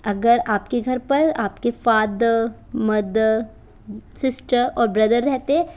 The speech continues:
तो आप इनको इस तरीके से लाइन ड्रॉ कर सकते हैं, ठीक है। अगर आपके साथ दादा और दादी, आपके ग्रैंडफादर, ग्रैंडमदर भी रहते हैं तो आप उसमें भी लाइन इस तरीके से ड्रॉ करेंगे और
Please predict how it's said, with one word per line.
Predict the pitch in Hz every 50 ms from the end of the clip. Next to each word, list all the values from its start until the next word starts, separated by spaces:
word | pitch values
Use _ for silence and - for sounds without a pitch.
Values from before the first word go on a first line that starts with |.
| - - - -
तो | 240
आप | 226 220 226 226 247
इनको | 233 220 220 - - 277 285 262 254 - - - - - - - - -
इस | 220 -
तरीके | 254 233 233 - 254
से | 247 294
लाइन | 262 247 220 220 233 247 254 226
ड्रॉ | 214 220 220 220
कर | 220 240 233
सकते | 233 - 233 233 - - 233
हैं, | 240 247
ठीक | - 302 285 285
है। | 262 214
अगर | - - - - 240
आपके | 262 269 - - 330
साथ | 311 349 349 -
दादा | 277 226 208 208 190 190 196 190 190 214 208 233 466 - - -
और | 247 262 262
दादी, | 208 202 208 190 196 185 185 208 240 269 320
आपके | 294 247 - - 247 214
ग्रैंडफादर, | - - 233 220 226 262 311 311 - 330 320 302 277 311 320 320
ग्रैंडमदर | 254 220 - - 247 220 220 226 226 226 220 208 262 277
भी | 247 262 311 381
रहते | 381 349 294 262 - - 226 226 226
हैं | 233 247 302 330 - - - - - -
तो | 240
आप | 247 240 233 240 240 -
उसमें | 247 - - 226 220 214
भी | 220 254 277
लाइन | 277 233 226 269 381 480 440 - - - - - -
इस | - - -
तरीके | - 214 208 196 - 247 240
से | - - 403 415
ड्रॉ | 302 - 233 226 208 202
करेंगे | 214 220 214 208 208 208 208 208 208 208 214 - - - - - - -
और | 240 - 214 214 220